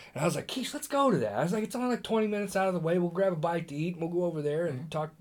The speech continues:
Speaker 1: you know, Big Sheamus, and we'll, we'll, we'll drive to, to Bridgestone."
Speaker 2: Mm-hmm.
Speaker 1: Uh, and so we, we, we go, we get food, and then we go to, to, uh, Wald-, uh, Barnes and Noble. And the line, I, I was like, I, I had no idea that, like you said, there was lines out the door for these people.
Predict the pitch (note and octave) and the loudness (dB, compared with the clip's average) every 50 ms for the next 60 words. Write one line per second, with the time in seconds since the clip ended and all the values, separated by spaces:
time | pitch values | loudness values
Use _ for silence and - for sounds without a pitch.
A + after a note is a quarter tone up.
0 | C3 - D3+ D3+ C#3+ B2+ C3 C3+ D3 D3 D3 - E3 E3 E3 D#3 D3+ D3+ D3+ - | -16 -10 -8 -8 -8 -8 -6 -8 -8 -8 -8 -8 -6 -6 -4 -4 -4 -6 -6 -10
1 | C3 A2+ - - - - - - - - - - - C3+ C3+ C#3+ D3+ - D3+ C#3+ | -12 -12 -12 -16 -20 -20 -20 -20 -20 -20 -20 -4 -2 -2 -2 -2 -4 -4 -4 -4
2 | D3 - - C#3+ C#3+ C3+ C3+ C#3 C3 C3 C3 B2+ - - C#3 C3 B2+ B2 B2 B2 | -4 -6 -8 -8 -8 -4 -2 0 0 0 0 -2 -4 -4 -4 -4 -4 -4 -6 -6
3 | B2 C#3 D#3 F3+ F3+ - - C#3+ G#2 F2 D#2 D2 - - A2+ A#2 A#2 A#2 - _ | -2 0 2 2 0 0 0 0 0 0 -4 -10 -16 -16 -16 -16 -16 -16 -18 _
4 | _ _ _ _ _ _ _ _ _ _ _ _ - - - - - C3 C3+ C3+ | _ _ _ _ _ _ _ _ _ _ _ _ -20 -20 -10 -4 0 0 0 0
5 | - - D#3 D3+ C#3+ D3+ - - G3 F3+ F3+ E3+ - - - - - - - - | 2 2 4 4 4 4 8 10 12 12 12 12 10 8 -2 -16 -16 -18 -6 2
6 | C3+ D3+ E3 D#3+ D3+ D#3 D#3+ D#3 D#3 D#3+ D#3+ D#3 D#3+ E3 F3 F3+ F3+ F3 D#3 D#3+ | 4 4 4 4 4 4 2 4 4 2 4 6 10 10 12 12 10 10 8 4
7 | D3+ - - - F#3+ F3+ F3+ F3+ F3+ F3+ F3 - - - - - C3 D3+ D3+ D#3 | 2 0 2 8 10 12 12 12 12 8 6 0 -8 -12 -4 0 2 4 4 6
8 | C#3+ D#3 D#3 D#3 C#3+ - - - - D3+ C#3+ C3 C3+ C3 C3+ C3 C#3 D3 D3 D3 | 8 10 10 10 10 8 2 -2 0 0 4 6 6 6 6 6 8 8 8 8
9 | D3 D3+ A#2 C3 C#3+ C#3+ C#3 C3 D3+ D3+ D3+ D3 B2 B2 C3+ D3 D3+ D#3 D3 C3 | 6 4 2 4 4 4 6 6 6 6 6 6 2 2 6 8 8 8 6 4
10 | A#2+ - - - - - - F#3+ G3+ G3+ G3 F3+ E3+ D#3 D3+ E3 F#3+ A3 C4+ D4 | 0 -2 -6 -12 -20 -4 4 6 6 8 10 10 10 12 12 12 12 12 12 12
11 | C4+ G3 D3+ D3+ F3 G3 G3 B3+ D4 C#4+ A#3+ F#3 F#3+ F3+ D#3+ D#3 - - G3+ C4 | 12 12 12 10 8 8 10 10 10 10 10 8 10 8 8 8 6 6 6 8
12 | C#4 C#4 - B3 C4+ B3 C#4+ B3+ A3+ G#3+ G#3 G3 F#3 F3 D#3 D3+ D#3 D#3+ D#3 C#3 | 6 8 6 4 6 8 8 6 6 6 6 6 6 4 4 4 6 6 6 6
13 | C3 C3 D#3 E3 - A#3 B3 - - E3+ C3 C#3+ D3 D3 D#3+ F#3 G#3 G#3+ F#3 G3+ | 4 2 0 0 0 0 0 2 2 2 4 2 0 0 2 2 2 4 4 4
14 | F3+ F3 D3 D3+ F3+ E3 - D#3 G3+ F#3 - - B2+ - - G#2+ G2+ | 2 2 4 4 4 4 4 2 -2 -2 -2 -2 -2 -2 -2 -4 -4